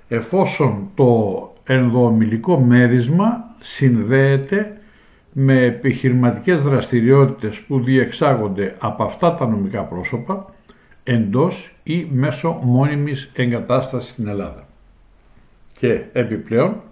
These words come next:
για την εφαρμογή της απαλλαγής σε περιπτώσεις διανομής κερδών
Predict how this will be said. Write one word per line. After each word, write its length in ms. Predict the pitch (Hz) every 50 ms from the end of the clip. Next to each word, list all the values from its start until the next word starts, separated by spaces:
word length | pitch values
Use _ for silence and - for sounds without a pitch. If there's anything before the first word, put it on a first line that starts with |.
| _ - - - - - - - - - - - - - - - - -
για 760 | - 117 107 113 113 123 123 113 117 117 113 107 107 - - -
την 180 | - 113 110 107
εφαρμογή 600 | 107 - 117 104 101 98 101 104 101 143 196 202
της 520 | 196 - - - - 131 110 - - -
απαλλαγής 960 | - 113 110 107 - 117 107 104 107 98 90 85 101 139 180 196 196 190 - - - - - - - - - -
σε 240 | - - - - 131
περιπτώσεις 920 | - - 120 113 113 101 - - 156 165 147 - - 123 95 - - - -
διανομής 880 | - 123 110 110 117 123 123 120 117 113 113 113 110 117 135 147 139 -
κερδών 640 | - - 117 98 87 87 104 120 151 180 202 202